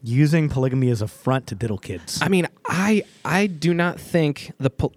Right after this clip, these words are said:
Speaker 2: I don't think the polygamy is an issue. You just have to draw a hard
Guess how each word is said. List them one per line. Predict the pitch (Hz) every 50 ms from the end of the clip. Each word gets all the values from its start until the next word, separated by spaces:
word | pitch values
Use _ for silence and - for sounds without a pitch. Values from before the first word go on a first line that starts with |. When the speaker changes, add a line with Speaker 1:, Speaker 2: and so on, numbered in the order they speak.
| -
Speaker 2:
I | 139 151
don't | 175 208 202 -
think | - - 180 175
the | - 156
polygamy | - - 139 127 127 147 160 160 156 147 127
is | 113 127
an | 110 - -
issue. | 131 139 - - 180 185
You | 185 170 143 131
just | 131 147 - -
have | - 170 -
to | - 143
draw | 123 123 117 120 123 110 85
a | 98
hard | - - - - - 127 131 131 139 143 139